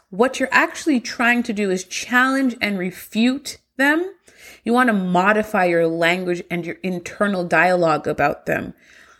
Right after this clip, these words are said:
You're trying to replace the negative distortions with positive, healthy thoughts. And again, writing down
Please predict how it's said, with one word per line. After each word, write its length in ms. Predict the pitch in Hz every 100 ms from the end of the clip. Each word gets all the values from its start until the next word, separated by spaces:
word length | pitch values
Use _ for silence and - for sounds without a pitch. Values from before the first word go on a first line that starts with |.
| _
You're 120 | - 196
trying 260 | 226 214
to 100 | 214
replace 560 | 190 185 - 208 214 -
the 120 | 190
negative 540 | 196 208 247 240 208
distortions 800 | 185 175 180 175 170 180 170 175 - - - -
with 260 | 196 185 -
positive, 520 | - 220 233 220 196
healthy 640 | - - - 311 415 208
thoughts. 560 | 196 170 147 - - - _ _ _
And 180 | 202 208
again, 460 | 202 208 202 202 -
writing 480 | 180 196 214 226
down 380 | 196 170 170 175